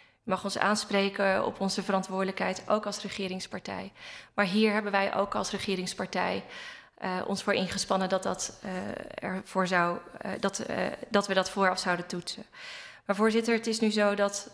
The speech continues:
eh, rechters hebben uitgesproken, eh, dat dit, eh, niet kan. De regering vraagt nu opschorting van de maatregel, ehm, eh,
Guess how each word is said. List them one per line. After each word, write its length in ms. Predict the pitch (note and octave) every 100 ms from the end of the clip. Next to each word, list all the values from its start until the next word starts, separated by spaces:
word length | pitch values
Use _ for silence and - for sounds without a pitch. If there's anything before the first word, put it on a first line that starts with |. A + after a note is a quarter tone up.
| -
eh, 140 | G3+ G3
rechters 380 | G#3 G#3 G#3 G#3
hebben 240 | G3+ -
uitgesproken, 920 | G#3 A3 G#3+ - G3 F#3 F#3 F#3+ F3 - - - - -
eh, 120 | - F#3 F3+
dat 180 | F#3 G3
dit, 300 | G3+ F#3 -
eh, 160 | - F3+
niet 180 | E3+ -
kan. 280 | A3+ B3
De 60 | B3
regering 440 | G3+ - A3 G3+
vraagt 220 | - F#3 G#3
nu 80 |
opschorting 580 | G3 A3+ - G#3 G3 G3
van 120 | G3+
de 60 | F#3+
maatregel, 800 | F#3+ F#3 F#3 F#3 F3+ - F3+ E3+ - - - - - -
ehm, 440 | F3+ F#3+ F#3+ F3+ F#3 F#3 G3 G#3+ - -
eh, 100 | -